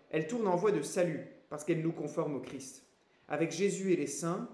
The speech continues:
nous apprenons à ne pas nous laisser vaincre par le mal et la douleur, mais à en faire des marches nouvelles, des pas de géant dans notre montée vers le ciel.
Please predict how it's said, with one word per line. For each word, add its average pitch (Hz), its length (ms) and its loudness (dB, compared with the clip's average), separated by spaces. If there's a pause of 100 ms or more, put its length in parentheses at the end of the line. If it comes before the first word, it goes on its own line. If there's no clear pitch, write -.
(220)
nous 147 180 -2
apprenons 175 520 0
à 156 80 -2
ne 147 100 0
pas 185 140 2
nous 185 120 2
laisser 175 300 2
vaincre 165 520 -4 (300)
par 151 140 -2
le 151 100 0
mal 160 360 0
et 139 80 -2
la 139 100 0
douleur, 139 400 2
mais 156 120 -2
à 139 60 0
en 139 100 -4
faire 202 180 -4
des 151 80 -4
marches 180 400 -2
nouvelles, 156 480 0 (280)
des 147 100 -4
pas 190 160 4
de 165 100 2
géant 165 440 -2 (260)
dans 147 100 -2
notre 143 240 -2
montée 151 280 -2
vers 160 140 -2
le 127 80 -6
ciel. 120 260 -12